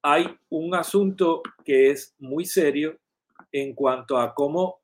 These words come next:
se ha pretendido manipular esto y llegar a unas negociaciones sin que estén disponibles todos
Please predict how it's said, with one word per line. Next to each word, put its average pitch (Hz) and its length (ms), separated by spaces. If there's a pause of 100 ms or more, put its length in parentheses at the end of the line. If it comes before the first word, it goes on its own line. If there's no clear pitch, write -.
se - 260
ha 135 160
pretendido 151 880 (580)
manipular 135 880 (100)
esto 131 640 (100)
y 143 180
llegar 131 340
a 143 60
unas 151 240
negociaciones 143 920
sin 135 200
que 151 100
estén 131 320
disponibles 127 720 (460)
todos 143 540